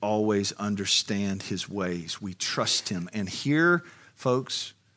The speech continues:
this is pointing us to next week. By his grace, we trust him even when we're waiting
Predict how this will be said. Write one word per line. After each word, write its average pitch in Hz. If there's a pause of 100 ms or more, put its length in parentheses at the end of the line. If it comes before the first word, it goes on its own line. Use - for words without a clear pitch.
(2000)
this -
is 127
pointing 139
us 113
to 113
next 104
week. 87 (2000)
By 117
his 139
grace, 107 (1080)
we 101
trust -
him 82 (1500)
even 160
when 131
we're 110
waiting 107